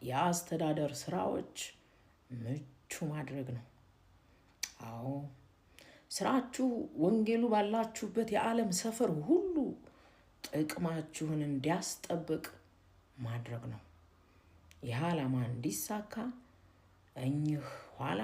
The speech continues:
ቀሮች ከሚኖሩበት ምድር ላይ ያለውን ተዝቆ የማያልቅ የተፈጥሮ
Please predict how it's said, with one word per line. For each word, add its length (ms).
ቀሮች 580
ከሚኖሩበት 800
ምድር 260
ላይ 280
ያለውን 480
ተዝቆ 340
የማያልቅ 640
የተፈጥሮ 500